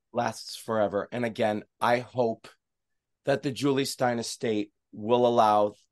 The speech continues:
uh, the concert version that they did with the Actors Fund to be licensed to amateur and regional theaters, 'cause I think that would be a wonderful way to keep the spirit and the memory of this show alive.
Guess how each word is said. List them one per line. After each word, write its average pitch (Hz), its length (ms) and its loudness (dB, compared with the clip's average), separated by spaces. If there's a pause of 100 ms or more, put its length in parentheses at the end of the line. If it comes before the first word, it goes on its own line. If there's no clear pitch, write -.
(120)
uh, 98 220 2
the 95 100 -8
concert 147 440 -2
version 120 320 -4
that 101 140 -4
they 113 80 -10
did 107 180 -6
with 98 100 -14
the - 140 -6
Actors 104 380 -4
Fund 95 480 -6 (580)
to 117 180 -4
be 104 220 -4
licensed 101 880 -4 (680)
to 120 420 0
amateur 110 600 0
and 107 200 -4
regional 101 320 -4
theaters, 92 440 -8
'cause - 220 -14
I 95 120 -6
think 98 300 -10
that 101 80 -2
would 95 140 -6
be 95 120 -6
a 90 80 -6
wonderful 104 720 -2 (360)
way 104 240 0
to 101 80 -8
keep - 380 -10
the 104 100 -10
spirit 101 640 -2 (500)
and 104 320 -4
the 104 60 -2
memory 110 380 0
of 92 180 -6
this 101 140 -4
show 90 380 -2
alive. 85 520 -6